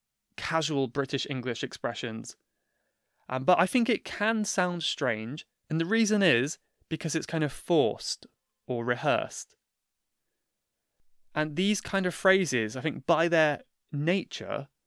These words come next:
they are not rehearsed, and they, they should be spontaneous. And I, I know it's difficult when you're learning, because of course you have to start somewhere, you know, you have to learn at some point. But when you take away the spontaneous nature of the phrase,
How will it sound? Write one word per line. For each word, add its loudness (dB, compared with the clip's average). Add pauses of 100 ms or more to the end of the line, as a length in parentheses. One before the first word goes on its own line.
(320)
they 4
are 6
not 2
rehearsed, -4
and -2
they, 0
they 2
should 2
be 0
spontaneous. -6 (800)
And 2
I, 2
I 6
know 4
it's 2
difficult 2
when 2
you're 2
learning, 0 (220)
because -4
of -2
course 0
you -2
have 4
to -2
start 4
somewhere, 0 (260)
you -10
know, -10
you -6
have -6
to -2
learn 0 (160)
at -16
some 0
point. -8 (600)
But -2
when 4
you -2
take -2
away 4
the 2
spontaneous 0
nature 0 (480)
of -2
the -4
phrase, -2